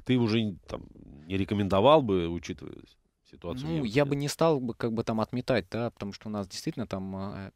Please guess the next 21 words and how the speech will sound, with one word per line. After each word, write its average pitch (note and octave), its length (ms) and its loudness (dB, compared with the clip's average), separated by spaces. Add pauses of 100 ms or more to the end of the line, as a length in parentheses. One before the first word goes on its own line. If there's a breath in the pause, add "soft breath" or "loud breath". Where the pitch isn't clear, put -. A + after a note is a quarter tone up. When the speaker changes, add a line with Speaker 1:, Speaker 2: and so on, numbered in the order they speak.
(100)
Speaker 2:
все - 140 -4
смотрят B2 360 -2
в - 40 -6
основном A2 520 -2
на, G#2 460 0
как - 160 -12
торгуется A2+ 460 -4
там F#2 180 -8
корзина, A#2+ 500 -2
допустим, F#2 420 -4
Speaker 1:
Ага. A2 40 -2
Speaker 2:
да, G2 380 -2
и G#2 340 -2
дальше G#2 360 0
уже G2 360 -2
раскидывают G2 480 -4
по G2+ 120 -2
связке G2 360 -4
Speaker 1:
Мгм. G#2 40 -2
Speaker 2:
евро-доллар, A2 580 0
да, A2+ 240 -4